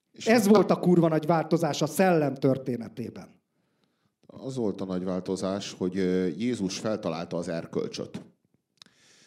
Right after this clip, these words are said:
Speaker 1: Ö, már addig is létezett erkölcs, ö, addig az volt az erkölcs, hogy, ö, ami kényelmes, az a jó.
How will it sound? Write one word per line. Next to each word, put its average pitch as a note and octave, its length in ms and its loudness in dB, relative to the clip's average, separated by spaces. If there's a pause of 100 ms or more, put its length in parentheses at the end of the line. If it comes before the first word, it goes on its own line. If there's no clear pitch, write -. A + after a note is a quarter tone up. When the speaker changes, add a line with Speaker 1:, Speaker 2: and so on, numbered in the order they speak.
(540)
Speaker 1:
Ö, G2+ 280 0 (420)
már A2 240 -4
addig F#3 240 0
is C3 140 0
létezett A#2 560 0
erkölcs, A#2 640 0 (180)
ö, A#2+ 360 0
addig D3 240 0
az C#3+ 140 2
volt A#2 200 2
az A2 120 -4
erkölcs, F3 680 0
hogy, C3+ 300 2
ö, B2+ 240 4 (320)
ami B2 180 -2
kényelmes, G#2+ 600 -2
az F#2+ 140 -2
a F2 80 0
jó. D2+ 240 -2